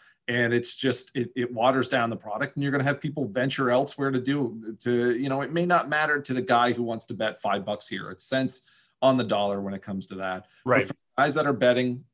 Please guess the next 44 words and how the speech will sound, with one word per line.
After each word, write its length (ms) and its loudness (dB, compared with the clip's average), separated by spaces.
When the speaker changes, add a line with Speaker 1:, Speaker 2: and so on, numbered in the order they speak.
Speaker 1:
constantly, 720 0
and 160 -2
for 140 -2
anyone 220 0
that's 160 -2
betting 300 2
any 180 0
good 220 2
chunk 260 -2
of 80 -6
change 340 -2
here, 280 -8
they're 100 4
gonna 160 2
shop 200 4
around 220 0
for 100 -12
the 80 -10
best 300 -8
price. 300 -6
And, 180 -8
and 140 -8
whether 240 -2
that's 220 -2
a 60 -4
legal 280 2
route 240 4
or 100 -4
an 80 -10
illegal 360 -2
route, 240 -14
um, 480 -6
you 60 -8
know, 100 -6
let's, 320 -6
let's 180 0
hope 260 2
that 260 4
it, 280 -2
it, 600 -4
that 300 -4
it 140 0
is 160 -2
a 260 -6